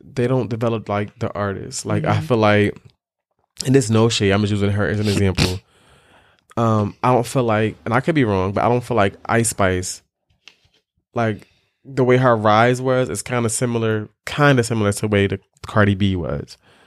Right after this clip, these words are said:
Speaker 1: um, in reference to, like, how quick it hit.
Speaker 2: Mm-hmm.
Speaker 1: No, it, it might not be quick for her,
Speaker 2: Right.
Speaker 1: but th-,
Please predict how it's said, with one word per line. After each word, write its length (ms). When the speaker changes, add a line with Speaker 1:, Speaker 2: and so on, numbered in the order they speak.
Speaker 1:
um, 240
in 40
reference 300
to, 80
like, 360
how 580
quick 400
it 140
hit. 400
Speaker 2:
Mm-hmm. 420
Speaker 1:
No, 100
it, 220
it 80
might 220
not 160
be 120
quick 280
for 160
her, 420
Speaker 2:
Right. 200
Speaker 1:
but 160
th-, 160